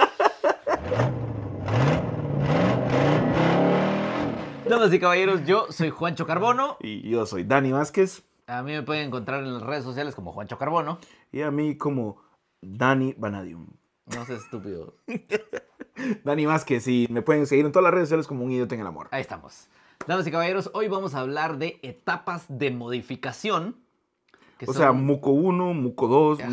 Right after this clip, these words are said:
Speaker 2: Muco tres, eh,
Speaker 1: Muco.
Speaker 2: Super Muco.
Speaker 1: Ajá, Muco nivel, eh,
Speaker 2: Dios,
Speaker 1: ajá.
Speaker 2: así, con
Speaker 1: Mu-,
Speaker 2: un Saiyajin
Speaker 1: Muco,
Speaker 2: pintado.
Speaker 1: Muco Ultra Instinto, ya.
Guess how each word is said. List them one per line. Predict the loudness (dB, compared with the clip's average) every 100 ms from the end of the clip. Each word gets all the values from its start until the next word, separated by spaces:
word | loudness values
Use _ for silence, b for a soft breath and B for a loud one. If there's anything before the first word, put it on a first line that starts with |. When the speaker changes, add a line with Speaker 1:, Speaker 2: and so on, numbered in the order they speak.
| 0
Speaker 2:
Muco | 0 2
tres, | 4 4 2 0
eh, | 2 4 6
Speaker 1:
Muco. | 6
Speaker 2:
Super | 10 10 12 8
Muco. | 8 4 2 4 4
Speaker 1:
Ajá, | 6 4
Muco | 4 0 -2 -2 0 2
nivel, | 0 -4 0 0 0 0 2
eh, | 2 2 0 -2 4
Speaker 2:
Dios, | 10 12 12 8 -2
Speaker 1:
ajá. | 0 6 8 10
Speaker 2:
así, | 10 8 6
con | 8 8
Speaker 1:
Mu-, | 8
Speaker 2:
un | 4
Saiyajin | 8 10 10 8 4
Speaker 1:
Muco, | 6
Speaker 2:
pintado. | 6 6 4 8 8 8
Speaker 1:
Muco | 6
Ultra | 2 0
Instinto, | 0 2 0 0 -4
ya. | -2 0